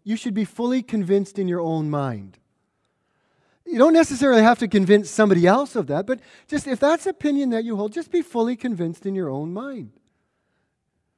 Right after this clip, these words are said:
And he believes also this, that whatever you believe, you need to honor the Lord in holding that opinion.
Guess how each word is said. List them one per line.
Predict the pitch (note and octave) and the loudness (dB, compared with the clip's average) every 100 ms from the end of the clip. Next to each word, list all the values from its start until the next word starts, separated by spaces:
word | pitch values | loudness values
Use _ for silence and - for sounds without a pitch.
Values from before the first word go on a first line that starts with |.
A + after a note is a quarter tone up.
| _ _ _ _ _ _ _ _ _ _ - | _ _ _ _ _ _ _ _ _ _ -8
And | E3 G3 | -6 -4
he | F3+ | -2
believes | G3+ A#3 C4 G3 | 0 2 0 -2
also | G#3+ G3 A3 F3+ | -4 -4 -2 -2
this, | D3+ B2 - | -2 -4 -6
that | D3 D3 | -4 -4
whatever | D#3+ D#3 F#3+ | -2 -2 -2
you | G3 E3 | -2 -4
believe, | D3+ E3 C#3 C3 | -2 -2 -2 -4
you | C#3+ | -6
need | C#3+ D3+ | -8 -8
to | C3 | -10
honor | C3+ C#3 | -8 -6
the | C#3 A#2+ | -6 -8
Lord | G#2+ A2+ | -8 -8
in | B2 | -10
holding | - F3+ D#3 A2+ | -10 -10 -8 -10
that | G2+ | -12
opinion. | F#2+ - F2+ F2 | -14 -18 -20 -20